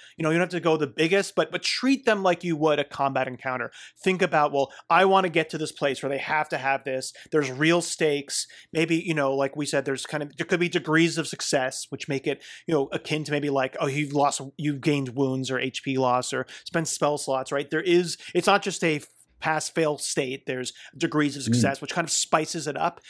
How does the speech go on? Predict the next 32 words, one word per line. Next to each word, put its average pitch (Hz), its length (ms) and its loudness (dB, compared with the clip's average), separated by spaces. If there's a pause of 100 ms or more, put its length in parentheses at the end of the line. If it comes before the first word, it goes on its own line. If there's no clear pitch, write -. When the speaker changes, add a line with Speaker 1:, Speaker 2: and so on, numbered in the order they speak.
(280)
Speaker 1:
but 185 180 4 (140)
really 208 320 6
approach 170 420 2
it 147 160 2
like, 143 180 0 (140)
"How 180 300 4
can 185 120 -2
I 175 60 4
get 165 220 -4
them 151 80 -10
to 156 100 -8
this 151 160 -8
part 135 400 -4
where 131 140 -2
there's, 131 320 -4 (260)
where 156 100 0
there 156 200 4
is 147 200 -2 (140)
real 170 460 4
stakes - 800 -2 (340)
based 170 280 2
on 151 220 2
this, 143 420 -2
and 135 480 -6 (280)
there's 135 160 -2
maybe 151 240 -2
a - 40 -4
crowd, 202 460 2
there's 147 160 -2
opposing 180 400 0
counsel." 156 420 -2
So 151 220 -2